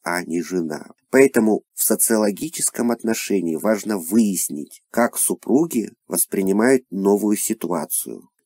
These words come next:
Готовы ли они к перераспределению семейных обязанностей, от чего и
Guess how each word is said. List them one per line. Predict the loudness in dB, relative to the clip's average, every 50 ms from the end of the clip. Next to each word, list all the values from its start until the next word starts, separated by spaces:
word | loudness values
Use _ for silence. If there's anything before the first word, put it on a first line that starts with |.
| -4
Готовы | -4 -4 -2 _ 0 0 0 2 2 2
ли | 2 4
они | 2 2 2 2 2 0
к | -2 -6 -20 _ 2
перераспределению | 2 4 6 6 4 4 2 0 -2 0 0 0 2 4 4 6 6 6 6 6 6 4
семейных | 2 2 0 0 2 2 2 2 2 0 0 0
обязанностей, | -2 2 2 2 2 2 -2 -4 -8 -8 -8 -8 -8 -10 -14 -16 _ -6
от | -6 -4 -2
чего | -2 0 4 4 4 4 6 6 6 6 6 4
и | 4 4 6 6 6 4 2